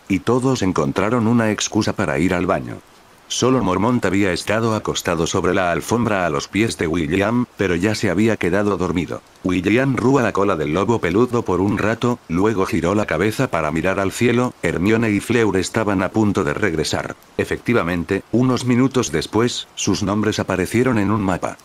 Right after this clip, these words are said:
Al igual que Hogwarts, William usó el encantamiento de rastreo para crear un mapa del merodeador. El ámbito es todo el pueblo de Autry Sancachipol.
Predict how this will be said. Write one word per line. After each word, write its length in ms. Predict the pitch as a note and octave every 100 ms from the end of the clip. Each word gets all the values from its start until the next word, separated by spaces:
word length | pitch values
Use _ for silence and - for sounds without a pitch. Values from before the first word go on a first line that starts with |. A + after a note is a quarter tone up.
| -
Al 180 | E2 E2+
igual 360 | E2 F2+ A#2+ A2+
que 160 | E2+
Hogwarts, 580 | F#2+ A#2+ B2+ A#2 - - -
William 480 | F#2 F#2 G#2 C3 G#2+
usó 220 | E2 G#2
el 100 | F2
encantamiento 800 | E2+ F2 G2 F2 F#2+ A#2+ C3+ G2+
de 80 | G2
rastreo 580 | C#2+ - G2+ A2+ B2 -
para 220 | F#2+ E2+
crear 380 | E2+ D#2+ - G2
un 100 | F#2+
mapa 320 | G2+ A2 G#2+
del 160 | F#2
merodeador. 640 | F2 D#2 G2+ F2+ F2+ D2 - - - G2
El 140 | F2+
ámbito 400 | G#2 G2 F#2+ G2
es 140 | F#2+
todo 280 | - G2+ F#2+
el 120 | F#2
pueblo 380 | - A#2+ C3+ B2+
de 120 | F#2
Autry 280 | D2 A#2 F2+
Sancachipol. 760 | - G2+ F#2+ F#2 G2+ E2 A#1+